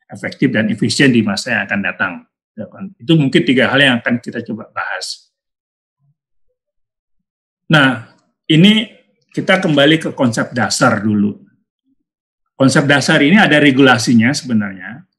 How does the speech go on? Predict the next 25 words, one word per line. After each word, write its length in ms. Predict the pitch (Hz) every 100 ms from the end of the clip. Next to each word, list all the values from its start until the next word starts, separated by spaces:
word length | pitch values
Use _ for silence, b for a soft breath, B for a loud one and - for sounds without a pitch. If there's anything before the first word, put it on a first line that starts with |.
| _ _ -
Jadi 320 | 104 139 151
nanti 320 | 123 113 156
Bapak 320 | 117 110 120 120
Ibu 400 | 107 139 185 - _ _ _ _ _ _ _ _
bisa 320 | 131 107 143
baca 320 | 127 107 160
di 240 | 135 127 120
pasal 400 | 123 110 139 120
dua 160 | 120
belas 560 | 104 113 113 190 - - _ _
di 160 | - 131
Undang-Undang 560 | 127 120 117 123 131 120
tiga 320 | 139 131 110
dua. 320 | 127 104 - - _ _ _ _ _ _ _ _ _ _ _ -
Di 80 | 113
situ 320 | 135 110 190
sangat 400 | 190 139 127 117
jelas 240 | 135 185
dikatakan 720 | 185 147 120 - 117 160 170
bahwa 560 | 139 110 135 165 - -
basisnya 800 | 123 110 - 123 - 139 165 180
pemanfaatan 720 | 151 127 127 117 131 131 135
sumber 320 | 123 139 127
daya 160 | 123 131
alam, 560 | 156 196 107 117 202